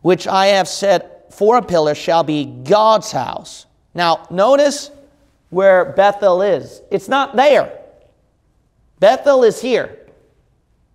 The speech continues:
Okay? Why? He's just afraid to go closer to where his older brother is. So he wants to get a little bit further north, far away as possible.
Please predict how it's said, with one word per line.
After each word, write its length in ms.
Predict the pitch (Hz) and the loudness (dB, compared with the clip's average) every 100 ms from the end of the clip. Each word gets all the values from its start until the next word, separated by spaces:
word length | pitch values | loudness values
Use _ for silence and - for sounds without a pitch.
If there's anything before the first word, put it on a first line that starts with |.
| _ _ _ _ - | _ _ _ _ -8
Okay? 440 | 139 165 254 - _ _ _ _ _ _ _ _ _ _ _ _ _ _ _ _ _ _ _ _ | -2 -2 -2 -10 _ _ _ _ _ _ _ _ _ _ _ _ _ _ _ _ _ _ _ _
Why? 360 | 185 240 139 - - | -2 0 0 -6 -10
He's 180 | 269 285 | -4 0
just 340 | 233 - - - | 0 -2 -8 -14
afraid 400 | - - 294 262 | -14 -6 -2 -2
to 100 | 220 | -2
go 160 | 190 202 | 0 0
closer 400 | - 247 254 202 | 2 -2 -2 -8
to 120 | - | -2
where 260 | 202 214 - | 2 2 0
his 260 | 196 208 143 - | -4 -6 -8 -2
older 260 | 196 196 214 | -2 0 0
brother 400 | 165 - 247 - | 0 0 0 -4
is. 380 | - - - _ _ _ _ _ _ _ _ | -10 -16 -20 _ _ _ _ _ _ _ _
So 80 | - | -10
he 120 | 226 | -6
wants 240 | 311 320 - | -2 -2 -2
to 80 | |
get 180 | 202 220 | 0 0
a 40 | 180 | 0
little 480 | 202 262 320 359 | -6 -8 -6 -4
bit 180 | 359 302 | -2 -4
further 800 | 220 - - 277 247 220 - - - | -4 -2 2 4 4 2 -2 -16 -10
north, 560 | 196 220 180 180 - - - _ _ _ | -2 2 2 0 -6 -20 -20 _ _ _
far 200 | 247 277 | 0 2
away 280 | 247 226 208 | 2 2 2
as 160 | 180 | 0
possible. 560 | - 214 175 - 139 117 | 0 -2 -2 -6 -16 -18